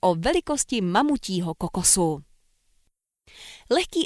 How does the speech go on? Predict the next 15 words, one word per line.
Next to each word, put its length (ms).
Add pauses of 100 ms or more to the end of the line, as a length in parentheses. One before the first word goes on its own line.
editor 440
nejen 380
kódu 380
z 80
rodiny 480
Visual 440
Studio. 560 (520)
V 120 (160)
S 220
Code 460
vzniklo 380
před 240
několika 520
lety 260
jako 260